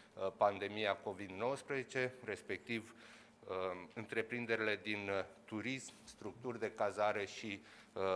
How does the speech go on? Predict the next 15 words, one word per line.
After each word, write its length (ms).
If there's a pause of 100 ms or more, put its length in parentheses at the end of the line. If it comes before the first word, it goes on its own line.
(500)
de 240
alimentație 840
publică, 500
agenții 520
de 240 (420)
turism, 640
domeniul, 640
uh, 200 (220)
Horeca. 500 (560)
Este 720 (360)
vorba 340
despre 380
ordonanța 640
de 120
urgență 680